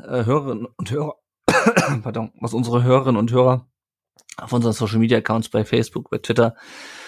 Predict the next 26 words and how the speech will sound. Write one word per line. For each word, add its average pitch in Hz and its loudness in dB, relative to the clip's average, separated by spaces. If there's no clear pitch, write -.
und 123 2
bei 113 4
Instagram, 117 2
ähm, 123 2
geschrieben 123 0
haben. 123 4
Der, 117 2
bei 117 -2
Facebook 135 2
hat 131 -4
der 123 4
Elvis 135 -2
Mehic 127 2
geschrieben, 123 0
"Wenigstens 127 2
haben 123 0
sie 120 -4
gut 123 -8
gekämpft 156 2
und 127 4
als 113 2
ob 117 -4
es 127 -2
nicht 127 0
schon 117 2
genug 123 2